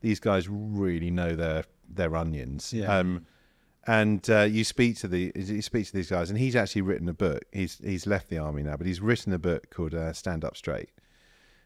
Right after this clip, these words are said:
Speaker 1: And, and I devoured it, but you should, I devoured it. You guys should devour it. And he talks about the same principles. And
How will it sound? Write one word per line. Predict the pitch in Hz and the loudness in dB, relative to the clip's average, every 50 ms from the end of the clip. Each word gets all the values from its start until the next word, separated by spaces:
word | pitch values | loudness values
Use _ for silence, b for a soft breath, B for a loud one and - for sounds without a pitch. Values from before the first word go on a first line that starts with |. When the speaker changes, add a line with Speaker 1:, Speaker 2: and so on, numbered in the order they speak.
| b b b b - | b b b b 4
Speaker 1:
And, | 113 110 104 101 101 104 - - | 6 6 6 6 4 2 0 0
and | 110 110 110 | 0 2 4
I | 110 107 107 | 4 4 2
devoured | 95 98 92 98 101 101 98 90 | 2 0 2 2 4 4 4 2
it, | 87 78 | 0 -2
but | 95 | 0
you | 104 101 | -2 -2
should, | - - 110 - 110 110 | -2 -4 -8 -6 -2 2
I | 113 113 113 | 4 4 4
devoured | 101 101 92 107 95 90 85 | 2 2 2 2 2 2 2
it. | 87 | 0
You | 92 107 110 95 | 0 0 0 2
guys | 95 95 90 85 | 2 2 2 0
should | - - 85 | -2 -10 -10
devour | 90 90 95 90 85 78 | -4 -2 0 0 0 -2
it. | 78 - - | -4 -2 0
And | 120 123 | 2 2
he | 127 | 4
talks | 120 - 170 131 - | 4 4 2 2 2
about | 135 113 | 0 -2
the | 104 - | 0 2
same | - 120 107 101 | 2 2 2 4
principles. | - 123 123 120 - - 82 71 67 78 | 2 0 -2 -2 -4 -6 -6 -6 -6 -4
And | 92 101 104 101 95 | -2 -2 -2 -2 -2